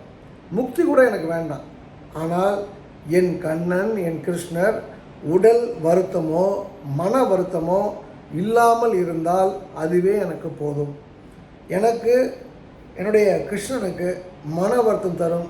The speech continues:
எந்த செயலையும் நான் செய்ய மாட்டேன்" என்று கூறி அந்த பிங்களை வந்து அழ ஆரம்பிச்சுவான். அதாவது, "என்னுடைய பரமாத்மாவுக்கு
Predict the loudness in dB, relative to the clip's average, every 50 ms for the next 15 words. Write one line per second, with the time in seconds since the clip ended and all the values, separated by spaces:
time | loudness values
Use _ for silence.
0 | -6 -4 -2 -2 0 2 4 2 2 2 0 -2 -2 -2 -2 -4 -4 -4 -4 -4
1 | -6 -6 -6 -2 0 0 0 0 -2 -4 -6 -4 -2 0 0 0 -2 -4 -10 -16
2 | -20 -20 -20 -20 -20 -20 -20 -20 -14 -6 -2 -2 0 0 0 2 2 2 0 0
3 | -2 -2 -4 -2 -2 -2 0 2 2 2 2 2 0 -2 -2 -2 -4 -6 -6 -8
4 | -8 -6 -4 -2 0 2 2 2 2 0 -2 -2 -2 0 0 0 0 -2 -4 -8
5 | -10 -14 -16 -18 -20 -20 -20 -20 -20 -20 -20 -20 -20 -20 -18 -10 -4 0 2 4
6 | 4 4 4 2 0 -2 -6 -8 -10 -10 -12 -12 -14 -18 -20 -20 -16 -10 -6 -2
7 | 0 2 2 2 0 -2 -4 -4 -4 -2 -2 -2 0 -2 -2 -4 -4 -4 -4 -2
8 | 0 0 0 0 0 0 0 0 2 2 0